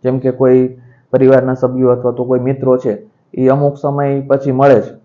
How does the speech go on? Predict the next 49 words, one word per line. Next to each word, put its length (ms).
ત્યારે 140
બેકગ્રાઉન્ડમાં 720
એ 100
ઘટના 400
બની 260
છે 80
એની 120
સાથે 260
નબળી, 420
એને 140
હવે 240
કોઈ 180
પરિણામ 360
બદલાવી 380
શકીએ 320
એમ 260
જ 40
નથી, 300
છતાં 200
એને 140
રિકોલ 360
કરે 240
છે, 220
તો 60
એના 220
માટે 240
બિનજરૂરી 600
ગણાશે. 420
તો 60
એકબીજાને 540
દોષ 360
આપીએ 300
છીએ 160
એમ 80
આપણે 180
વિચારવું 360
પડશે. 240
એટલે 320
basically 580
સિચ્યુએશનને 680
એ 40
રીતે 200
વિચાર્યું 460
છે 140
કે 100
ન્યુરોલોજિકલ 840
બધી 300
જ 60
ડિસીઝીસ 480